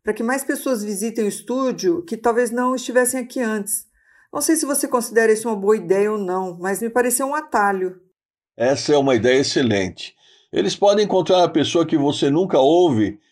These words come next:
Speaker 2: eh, sua voz. Eles podem conhecer James. Eh, James, se tiver um microfone, você deve dizer um oi.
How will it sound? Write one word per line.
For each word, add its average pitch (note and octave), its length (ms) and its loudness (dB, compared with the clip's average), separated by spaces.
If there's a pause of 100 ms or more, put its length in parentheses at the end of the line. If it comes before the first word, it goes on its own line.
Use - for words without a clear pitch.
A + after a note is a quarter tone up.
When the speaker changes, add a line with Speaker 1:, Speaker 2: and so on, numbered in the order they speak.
(100)
Speaker 2:
eh, A#2+ 240 4
sua D#3+ 280 4
voz. A2+ 500 2 (320)
Eles D#3 240 0
podem E3+ 320 2
conhecer D#3 460 0 (240)
James. C3+ 640 0 (360)
Eh, A2+ 320 2
James, E3+ 360 2
se E3 80 0
tiver E3 240 2
um D#3+ 60 2
microfone, D3+ 840 2 (260)
você D#3+ 580 2
deve D3 240 4
dizer F3 340 2
um A#3+ 80 2
oi. F3 400 2